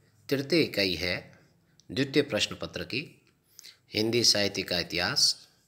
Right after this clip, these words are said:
उसमें हमने पूर्व कालांश में विद्यार्थियों हिंदी साहित्य के आदिकाल का सीमांकन और नामकरण, इन पर चर्चा की थी। आज हम हिंदी साहित्य का जो आदिकाल है, उसकी परिस्थितियों पर चर्चा करेंगे।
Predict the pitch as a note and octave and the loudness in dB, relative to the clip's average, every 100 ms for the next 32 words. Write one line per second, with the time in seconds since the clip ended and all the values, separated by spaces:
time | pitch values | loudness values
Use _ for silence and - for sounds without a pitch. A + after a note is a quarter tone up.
0 | _ _ - - - - D3+ F#3 E3 D#3+ | _ _ -6 -6 -8 -2 0 6 8 8
1 | E3 E3 D#3+ - D3+ D3+ D3+ D3 B2+ B2+ | 6 4 2 2 4 6 4 4 4 6
2 | C3 B2 B2+ A2 A2+ A#2+ B2 - B2 B2+ | 4 0 -2 -2 2 2 2 0 -2 -2
3 | B2 - - G#2+ A2+ A#2+ A2+ A#2 A2+ A2+ | -4 -12 -4 0 2 4 4 6 4 2
4 | A#2 A#2 G#2+ G#2 A#2 A2+ A2 G#2+ G2+ G2+ | 0 4 6 6 4 6 6 4 0 2
5 | F2+ - F2+ F#2+ F2+ G#2+ E3+ - _ _ | 2 2 -2 -4 -4 -4 -4 -10 _ _
6 | _ _ - _ D#3+ G3+ E3 G#2+ G2+ F#2+ | _ _ -20 _ 2 4 8 8 8 6
7 | E2+ D2 - - _ _ _ _ _ _ | -2 -4 -8 -16 _ _ _ _ _ _
8 | - G#2 G2+ G2 - - E2 - A2 C#3 | -4 -2 -2 -2 -4 -4 -6 -4 -4 -4
9 | F3 - - _ - - - B2 C#3+ F3 | -4 -6 -20 _ -20 -20 2 8 10 10
10 | C3+ D#3+ E3 C3+ B2+ C3+ C#3+ - C#3+ C3+ | 6 2 2 0 0 2 2 2 2 0
11 | C#3 C3+ C3 B2+ A2+ G#2 A#2 A#2 A2 G2 | -2 0 0 4 4 4 2 4 4 6
12 | G2+ G2 G#2 - - _ _ - E3 - | 4 2 -2 -8 -20 _ _ 0 2 2
13 | G3 F3 D3 D3 D#3 C#3 C3 C3 - - | 0 2 4 4 0 -4 -4 -4 -2 -2
14 | - - - - - - | -2 -6 -6 -12 -14 -20